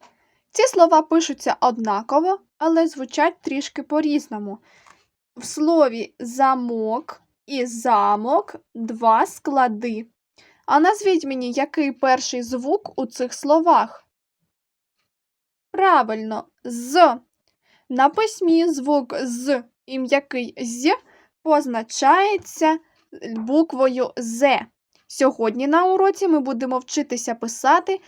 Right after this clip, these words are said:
маленьку прописну букву З. Ця буква складається з двох елементів:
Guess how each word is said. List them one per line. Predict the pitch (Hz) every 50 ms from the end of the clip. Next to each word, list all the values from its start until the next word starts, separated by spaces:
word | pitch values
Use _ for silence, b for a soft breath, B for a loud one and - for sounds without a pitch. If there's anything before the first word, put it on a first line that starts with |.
| b b _
маленьку | 254 247 247 226 220 220 233 262 302 349 381 403 - 381 359
прописну | - 330 294 247 233 233 247 - - - 233 240 262 311
букву | 269 262 233 247 269 - - - 226 240 269 294
З. | 285 285 294 302 320 285 226 - - _ _ b b b b b b b b b b b
Ця | - 285 254
буква | - - 466 - 415 392
складається | 349 - - 285 262 240 226 269 285 311 330 330 - 294 269
з | 254 240
двох | - 269 247 247 254 254 - -
елементів: | 247 262 269 277 277 277 277 254 233 233 233 233 - 202 -